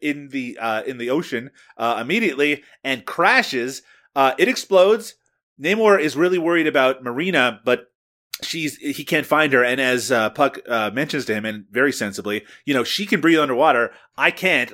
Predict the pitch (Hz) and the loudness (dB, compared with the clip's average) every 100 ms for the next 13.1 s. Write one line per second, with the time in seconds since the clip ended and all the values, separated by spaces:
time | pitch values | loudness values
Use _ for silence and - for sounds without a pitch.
0 | - 151 - 165 151 143 127 156 123 113 | -6 -6 -2 -2 0 0 2 2 2 0
1 | 117 - - _ 147 - 208 202 247 - | -2 -8 -20 _ -8 0 0 2 -6 -8
2 | - 185 196 208 240 262 285 - 233 202 | -6 2 4 4 4 4 2 2 2 2
3 | 202 - - _ _ - _ 175 139 202 | 0 -10 -20 _ _ -20 _ -2 2 2
4 | 277 - - 202 - 185 156 151 - - | 2 -4 0 0 0 -8 -6 -8 -6 0
5 | 196 185 151 160 151 123 - 180 185 156 | 2 2 2 2 2 0 0 0 0 2
6 | 131 117 151 147 147 123 131 160 165 - | 2 2 -6 -10 -8 -2 0 0 -4 -10
7 | - 135 143 151 139 135 135 117 - 117 | -10 -6 0 0 0 -4 -6 -6 -2 -2
8 | 110 110 - - - - 139 135 127 117 | -2 -8 -10 -18 -20 -2 2 4 4 2
9 | - 135 143 139 139 135 143 156 139 135 | -4 0 0 2 2 4 4 2 -2 -2
10 | 147 143 139 139 139 139 135 127 135 135 | 0 0 -4 -6 -4 -4 -4 -6 -2 0
11 | 131 131 _ _ - 123 117 110 107 143 | 0 -4 _ _ -2 0 2 0 0 0
12 | 117 143 165 151 139 127 120 - 185 165 | 2 2 2 2 2 0 -8 2 2 2